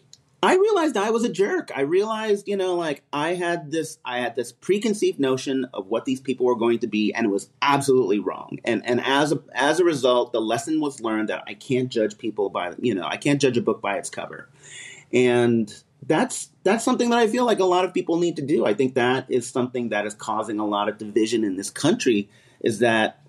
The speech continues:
you know, they see something on the news, they see something on social media, and then they've, they just conclude, "I never have to go to that place ever again 'cause everyone there is awful." And that's not the truth. And so, um, I've come to a place now where I just,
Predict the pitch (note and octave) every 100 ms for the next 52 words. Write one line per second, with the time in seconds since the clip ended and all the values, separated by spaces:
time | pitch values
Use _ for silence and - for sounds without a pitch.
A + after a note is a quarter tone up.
0 | _ B2+ A#2+ A2 A2 - B2+ - D3+ E3+
1 | D#3 C#3+ B2 A2 A2 G2 F2 G#2+ A#2 -
2 | D#3 E3+ C3 A#2+ A2+ G2+ G#2+ G#2 G#2 G2
3 | F#2 F#2+ A2+ A#2+ A#2 B2 B2 A#2 G2+ A#2
4 | A2+ - - A#2+ A#2 G#2 B2 - - A#2
5 | - B2 B2 C3+ D3+ F#3+ D#3+ C#3 C#3 B2
6 | A#2+ G2 A2+ G#2+ G2+ F#2 G#2 G#2 G2+ G2+
7 | G2+ F#2+ G#2+ - - D3+ D#3 C#3 B2 G#2
8 | F#2 - - G#2+ G#2 F2 - A2+ A2+ A#2
9 | A#2+ B2 C3+ C3+ - - - - - -
10 | G#2 - B2 A2 A2 - - - - -
11 | G#2+ F#2+ G2 F2 - B2 - D#3+ F#3 C#3
12 | - C#3+ G#3+ - G2 G2+ F2+ F#2 - A2
13 | A2+ -